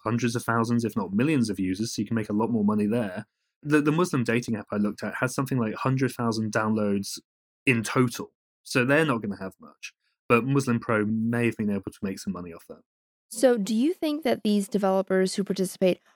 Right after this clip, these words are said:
Speaker 2: are they aware of where this, you know, data is, is going and what it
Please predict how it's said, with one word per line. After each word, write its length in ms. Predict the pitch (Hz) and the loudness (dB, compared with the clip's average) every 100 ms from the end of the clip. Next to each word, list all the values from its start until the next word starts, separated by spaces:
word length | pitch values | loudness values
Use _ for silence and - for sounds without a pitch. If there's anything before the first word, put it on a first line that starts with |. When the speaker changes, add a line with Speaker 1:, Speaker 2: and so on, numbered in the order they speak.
| - | 0
Speaker 2:
are 140 | 202 | 4
they 180 | 190 285 | 4 2
aware 680 | - 180 180 170 196 269 320 | 2 2 2 4 2 0 -4
of 280 | - 185 180 | 2 2 2
where 560 | 185 170 190 190 190 | 2 2 4 2 0
this, 460 | 185 180 180 - - _ | 0 2 2 -2 -12 _
you 120 | 185 165 | -2 0
know, 60 | |
data 460 | 160 165 175 170 - | 0 2 4 4 4
is, 260 | - 165 | 4 2
is 180 | - 160 | -2 -4
going 420 | - 170 196 190 | 0 2 2 2
and 220 | 190 170 165 | 2 0 2
what 140 | 175 | 2
it 160 | 147 | 0